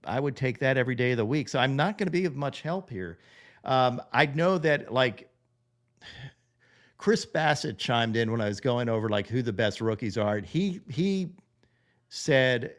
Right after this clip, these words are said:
he thought Eury Perez and Tanner Bibee were clearly the two rookies, and I'd have a hard time arguing with him. But that was before Reagan's kind of just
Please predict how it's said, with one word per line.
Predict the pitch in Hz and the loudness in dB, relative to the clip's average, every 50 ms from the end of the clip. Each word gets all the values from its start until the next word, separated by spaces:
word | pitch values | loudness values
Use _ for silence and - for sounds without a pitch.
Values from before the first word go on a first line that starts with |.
| _ _ _ _ _ | _ _ _ _ _
he | - 131 143 147 | -4 -2 -2 -2
thought | 143 - 147 135 135 131 123 - - _ _ _ _ - | 0 2 4 4 4 4 2 -2 -8 _ _ _ _ -6
Eury | - 135 135 143 156 156 147 143 | -4 0 0 2 2 0 -2 -2
Perez | - 135 131 131 131 131 135 131 127 - | -2 0 0 2 2 2 2 2 0 -2
and | - - 127 120 117 117 113 110 107 104 - - | -6 -4 -2 -2 0 0 0 0 -2 -4 -6 -8
Tanner | - - 123 123 123 117 113 | -6 -2 0 0 0 0 -2
Bibee | 92 - 110 104 110 113 107 104 104 | 0 0 2 2 2 2 0 0 -2
were | 98 95 92 | -2 -4 -6
clearly | 92 - - 120 113 107 110 104 | -8 -8 -8 -6 -4 -4 -2 -2
the | 101 90 | -4 -4
two | 85 - 117 110 95 | -4 -4 -6 -4 -2
rookies, | 101 104 101 98 113 101 98 | -2 -4 -4 -4 -6 -6 -4
and | 101 95 | -4 -4
I'd | 101 92 | -4 -2
have | 87 107 107 | -2 -2 -2
a | 101 87 | -4 -4
hard | - - 107 110 113 104 | -4 -4 -2 -2 -4 -4
time | - 110 110 110 104 98 - - | -6 -4 -4 -2 -2 -4 -6 -8
arguing | - 101 110 113 110 110 107 101 92 | -6 -4 -2 -2 -2 -4 -4 -6 -4
with | 92 92 87 - | -6 -6 -6 -6
him. | - 98 92 90 90 - - - - - - | -6 -6 -6 -6 -8 -10 -14 -20 -20 -14 -8
But | - 123 107 | -6 -2 0
that | 127 131 143 | 0 0 2
was | 127 110 | 0 -2
before | - 120 107 - - - 123 123 127 120 113 107 101 - - _ _ _ _ _ - | -4 -4 -6 -6 -4 -4 -2 0 2 2 2 0 -2 -4 -10 _ _ _ _ _ -8
Reagan's | 113 117 120 117 117 117 101 113 104 104 101 92 90 - | -2 0 2 2 2 2 0 0 0 0 0 -2 -4 -6
kind | - - 110 107 104 101 | -6 -2 0 0 2 2
of | 95 90 80 | 0 -2 -2
just | - 117 95 - - | -4 -4 -4 -4 -6